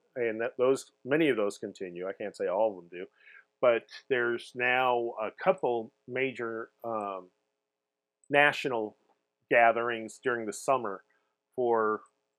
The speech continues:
there's, there's one for high schoolers, and there's a different one for college age people. They don't have to be in college, where they get together in an, an intensive week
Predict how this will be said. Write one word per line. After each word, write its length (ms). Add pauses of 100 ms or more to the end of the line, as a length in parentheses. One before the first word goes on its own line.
(200)
there's, 160 (200)
there's 200
one 140
for 100
high 160
schoolers, 560
and 100
there's 160
a 40
different 280
one 340
for 380 (340)
college 400 (160)
age 360
people. 180
They 120
don't 120
have 80
to 140
be 200
in 240
college, 340 (120)
where 140
they 100
get 220
together 420
in 80
an, 220 (560)
an 100
intensive 720
week 360